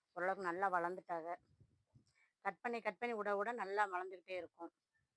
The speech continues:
கருவேப்பிலை எவ்வளவு சிறப்பா இருக்குன்னு பாருங்க. அன்னைக்கு ஒடிச்சு எடுத்தோம்ல, அதுக்கப்புறம் எவ்வளவு சூப்பரா வந்திருக்குன்னு பாருங்க.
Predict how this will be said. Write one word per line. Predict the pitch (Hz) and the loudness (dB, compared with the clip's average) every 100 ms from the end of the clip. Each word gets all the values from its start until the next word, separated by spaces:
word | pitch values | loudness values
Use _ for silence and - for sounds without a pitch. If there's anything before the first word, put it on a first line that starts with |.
| _ _ _ _ - | _ _ _ _ 2
கருவேப்பிலை | 214 247 247 233 | 4 4 4 2
எவ்வளவு | 202 208 | 4 0
சிறப்பா | 208 208 220 | 0 0 2
இருக்குன்னு | 208 196 | 0 0
பாருங்க. | 185 190 | -2 -2
அன்னைக்கு | 185 185 | -2 -2
ஒடிச்சு | 196 202 220 | -6 -6 -10
எடுத்தோம்ல, | 196 - 190 180 214 254 _ _ _ _ _ _ _ - | -10 -8 -4 0 0 -2 _ _ _ _ _ _ _ 0
அதுக்கப்புறம் | 202 208 214 233 202 | 2 2 2 4 4
எவ்வளவு | 196 - | 4 -2
சூப்பரா | 220 - 208 | -8 0 0
வந்திருக்குன்னு | 180 170 175 170 | 0 -2 -2 -2
பாருங்க. | 175 180 | -2 -4